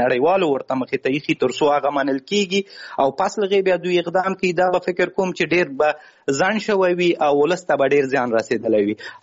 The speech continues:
اما، دا چې دوی تګ راتګونه کوي، دا په کار دي همداسې شرایطو کې. نورو هیوادونو کې م-، دا مسایل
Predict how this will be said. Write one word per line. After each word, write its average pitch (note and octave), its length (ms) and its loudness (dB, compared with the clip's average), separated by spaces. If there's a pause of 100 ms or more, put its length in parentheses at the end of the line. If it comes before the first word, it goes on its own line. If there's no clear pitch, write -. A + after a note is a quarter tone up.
(120)
اما، G#3 220 2 (720)
دا F#3+ 140 0
چې A3+ 120 -6 (100)
دوی F#3 200 -4
تګ F3+ 140 0 (100)
راتګونه D3+ 560 -2
کوي، G3 220 0
دا D#3 160 2
په D#3+ 160 -2
کار G3 340 0
دي C3+ 160 0
همداسې A#2 460 -2
شرایطو B2+ 440 0
کې. C#3+ 200 -2
نورو F#3+ 240 2
هیوادونو D#3 520 0
کې C3+ 140 -6
م-، B2+ 300 -4
دا C3+ 40 2 (120)
مسایل C#3+ 360 -2